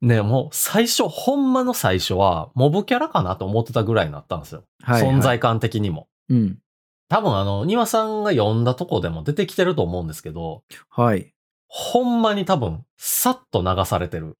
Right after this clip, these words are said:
Speaker 1: キャラ。
Speaker 2: あ、ええ。
Speaker 1: 一巻ですよね。
Speaker 2: い-、いや、
Speaker 1: 読んだの。
Speaker 2: 一話ぐらい、
Speaker 1: 一話か。
Speaker 2: 一話、二話ぐらいちゃうかな。
Speaker 1: はいはいはい。一話、二話でもさらっと出てきてる、多分。
Speaker 2: うーん。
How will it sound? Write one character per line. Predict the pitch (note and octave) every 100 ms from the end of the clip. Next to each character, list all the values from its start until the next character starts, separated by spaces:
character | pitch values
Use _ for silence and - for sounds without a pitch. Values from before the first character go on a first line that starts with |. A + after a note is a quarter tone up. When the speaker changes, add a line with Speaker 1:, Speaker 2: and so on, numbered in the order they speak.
| _ _ -
Speaker 1:
キ | G2
ャ |
ラ。 | D#2 G#2+
Speaker 2:
あ、 | A2+
え | B2 B2+ C3+ C#3 C#3+ C#3+ C#3+ C#3+
え。 | C#3 - _ _ _ -
Speaker 1:
一 | D#3+ - _
巻 | F#3 G#2
で | D#2+
す | E2
よ | D#2+
ね。 | D#2+ _ _ _ -
Speaker 2:
い-、 | D#3 F#3 F#3+
い | F3
や、 | F#3+
Speaker 1:
読 | G3
ん |
だ | -
の。 | D#2 F3
Speaker 2:
一 | F#3+ - - A#3+
話 | A#3 A3 G#3
ぐ | F#3 F3 D#3+ D#3
ら | D3
い、 |
Speaker 1:
一 | B2+
話 | D#3+
か。 | -
Speaker 2:
一 | B3+
話、 | A#3+
二 | G#3+ A3+
話 | A3
ぐ | A3
ら | C#3
い |
ち | G#2
ゃ | G#2+
う |
か | C#3+
な。 | F3
Speaker 1:
は | C3+
い |
は | A#2 G2
い |
は | E2+
い。 | F#3+
一 | F#3 C4+
話、 | B3+
二 | B3+
話 | A3+
で | C3+
も | A2
さ | - -
ら | D#4
っ | -
と | B2
出 | F#2+
て | F#2
き | -
て |
る、 | E2 -
多 | G2
分。 | C#3
Speaker 2:
う |
ー | C#3 C#3+ C#3+ C3+ B2+ B2 A#2+
ん。 | A#2+